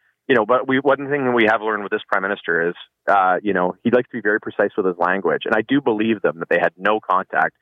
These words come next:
with the D P P over the last number of months, certainly since it, the, the, uh, the Jody Wilson-Raybould thing, uh, got, got crazy. 'Cause the one thing that this prime minister's office could not do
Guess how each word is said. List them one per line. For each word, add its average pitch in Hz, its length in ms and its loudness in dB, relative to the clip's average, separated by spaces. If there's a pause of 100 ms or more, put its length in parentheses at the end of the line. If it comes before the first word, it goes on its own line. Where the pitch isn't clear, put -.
(280)
with 98 100 2
the 104 80 2
D 101 180 0
P 104 120 -4
P 101 180 2
over 90 100 -2
the 85 60 0
last 90 240 2
number 87 160 -4
of 85 60 -8
months, 95 200 -2 (140)
certainly 123 340 0 (100)
since 85 200 0 (540)
it, 76 180 2
the, 90 420 0
the, 82 320 0
uh, 80 240 2
the 85 160 0
Jody 95 200 0
Wilson-Raybould 90 600 0
thing, 69 380 -6
uh, 73 280 0 (120)
got, 60 140 -4 (120)
got 78 140 0
crazy. 85 300 -2
'Cause 98 160 -2
the - 40 2
one 127 300 2
thing 123 200 -2
that 110 100 -8
this 104 180 -2
prime 101 160 -2
minister's 98 280 -6
office 90 260 0
could 113 160 0
not 98 220 0
do 73 140 -10